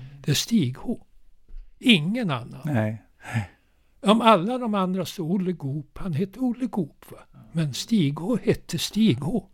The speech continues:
Speaker 1: Han är den enda som har skapat sig en sån position att han hette Stig H.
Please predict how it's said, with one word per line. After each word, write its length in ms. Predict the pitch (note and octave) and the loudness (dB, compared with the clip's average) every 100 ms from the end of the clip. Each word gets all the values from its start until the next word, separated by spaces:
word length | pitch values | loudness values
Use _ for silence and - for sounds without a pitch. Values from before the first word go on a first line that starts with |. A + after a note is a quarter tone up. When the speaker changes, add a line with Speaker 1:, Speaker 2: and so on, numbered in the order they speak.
| _ _ - - - | _ _ -20 -20 -6
Speaker 1:
Han 240 | - G#3+ | 6 8
är 100 | A3 A3+ | 10 8
den 220 | G#3 G3 | 6 4
enda 580 | A#3 A#3+ G3 A3 G#3 C3 | 6 8 8 6 6 6
som 240 | - E3+ | 4 2
har 140 | B2+ F#3+ | 4 4
skapat 540 | - G3+ F#3+ - F#3+ | 4 2 2 4 2
sig 240 | - F#3+ F3+ | 4 4 6
en 160 | D#3+ | 4
sån 320 | D3 G3 G3+ F#3+ | 6 6 4 6
position 840 | A3 - G3+ - F#3 F#3 D#3+ - - - - | 4 6 2 4 8 10 8 4 -6 -16 0
att 240 | D3 B2+ | 2 4
han 180 | E3+ C#3 | 4 6
hette 420 | A#2+ E3 - G3+ | 6 2 2 0
Stig 420 | - - A#3 B2+ | 2 8 8 8
H. 220 | - C4 | 2 0